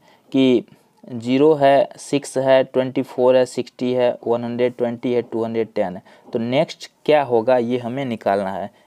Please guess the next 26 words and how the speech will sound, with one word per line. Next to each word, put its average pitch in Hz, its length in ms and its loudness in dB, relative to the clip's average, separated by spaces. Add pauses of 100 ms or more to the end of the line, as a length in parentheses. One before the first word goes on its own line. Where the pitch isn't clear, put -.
(100)
ये 143 80 0
सभी 147 260 0
क्या 147 160 4
होता 139 200 4
है, 147 100 4 (160)
क्रम 135 260 2
में 143 200 -4
होता 95 340 -4
है। 95 200 -4 (540)
तो 143 320 4
यह 143 200 0
क्रम 151 340 0
कैसे 143 340 0
बन 147 160 2
सकता 135 360 -2
है, 131 80 2
प्लस 135 380 0
करके 131 280 -4
हो 135 80 0
सकता 123 340 -2
है, 123 80 2
माइनस 123 380 -6
करके 127 300 -4
हो 127 80 0
सकता 120 360 -4
है, 123 180 0